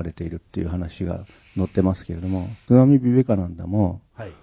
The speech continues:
Speaker 1: あの、黙示録の第七章のように、
Speaker 2: はいはい。
Speaker 1: あの、幾百万のブッダとか、幾百万のキリストっていうのが、
Speaker 2: はい。
Speaker 1: 地上に現れるでありましょうっていうことを予言したり、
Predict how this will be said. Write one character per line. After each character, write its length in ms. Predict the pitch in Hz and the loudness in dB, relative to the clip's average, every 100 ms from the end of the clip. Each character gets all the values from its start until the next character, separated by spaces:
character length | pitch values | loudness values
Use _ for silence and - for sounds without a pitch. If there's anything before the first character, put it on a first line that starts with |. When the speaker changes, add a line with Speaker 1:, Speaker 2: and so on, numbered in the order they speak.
| _ | _
Speaker 1:
あ 100 | - | -2
の、 80 | 101 | 2
黙 200 | 98 101 | 2 0
示 100 | - | 4
録 160 | 104 95 | 4 4
の 100 | 87 | 0
第 200 | 90 95 | 0 0
七 200 | 95 98 | 0 -2
章 180 | 98 85 | -4 -4
の 120 | 87 | -4
よ 140 | 87 | -4
う 80 | 87 | -2
に、 340 | 98 95 87 107 | 0 0 0 -8
Speaker 2:
は 100 | 120 | -14
い 40 | |
は 40 | 98 | -14
い。 40 | 82 | -16
Speaker 1:
あ 100 | 87 | -12
の、 140 | 90 90 | -6 -4
幾 220 | 101 - | -4 -4
百 260 | - 101 95 | -6 -4 -2
万 160 | 90 | -2
の 80 | 87 | -4
ブ 140 | 85 | -4
ッ 40 | 95 | -4
ダ 100 | - | -4
と 120 | 92 - | -10 -6
か、 200 | 87 90 | -4 -4
幾 280 | 95 - | -6 -8
百 200 | - 87 | -8 -6
万 180 | 87 85 | -4 -6
の 80 | 82 | -8
キ 180 | - 90 | -10 -10
リ 100 | 87 | -10
ス 100 | - | 0
ト 120 | 87 | 0
っ 20 | |
て 220 | - - | 0 -4
い 40 | 85 | -2
う 40 | |
の 100 | 85 | 0
が、 300 | 107 104 104 - | 0 0 -2 -14
Speaker 2:
は 120 | 104 | -20
い。 40 | - _ | -20 _
Speaker 1:
地 120 | - 90 | -12 0
上 140 | 98 | 2
に 100 | 98 | 4
現 120 | 95 101 101 | 2 2 2
れ 80 | |
る 40 | 95 | 0
で 80 | 87 | -2
あ 60 | |
り 80 | 92 | -4
ま 160 | 92 92 | -4 -4
し 100 | 95 | -6
ょ 40 | |
う 20 | |
っ 40 | 85 | -8
て 120 | - | -8
い 60 | |
う 20 | 85 | -8
こ 100 | - | -6
と 100 | 92 | -2
を 20 | |
予 100 | 98 | 0
言 220 | 104 104 | 0 -2
し 60 | 101 | -4
た 120 | 101 | -8
り、 380 | 92 101 90 | -2 0 -2